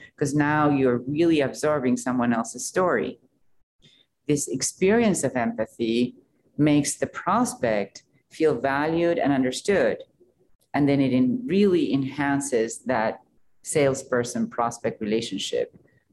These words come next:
or patient, you know, any, any, um, profession in which empathy, um,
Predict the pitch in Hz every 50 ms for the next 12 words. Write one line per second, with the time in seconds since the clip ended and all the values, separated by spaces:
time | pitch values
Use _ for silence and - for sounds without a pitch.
0 | _ _ - 127 120 117 113 - - - - - _ _ _ _ - - 151 147
1 | 143 139 139 - - 131 123 120 117 117 113 - - - - - - _ _ _
2 | _ _ _ _ - 127 127 120 117 120 - - 143 170 175 175 170 156 131 -
3 | - - - 139 165 185 196 190 180 170 160 151 143 139 135 - - - _ _
4 | _ - 127 131 131 127 123 123 123 123 120 - _ _ - 147 139 - 147 139
5 | 139 - - 139 123 113 117 113 113 110 - _ _ _ _ _ _ - 135 143
6 | 139 131 127 - - - 135 143 135 131 139 131 - - 127 120 117 117 117 -
7 | - - _ _ _ _ _ _ _ _ _ - - 131 123 120 117 123 117 233
8 | -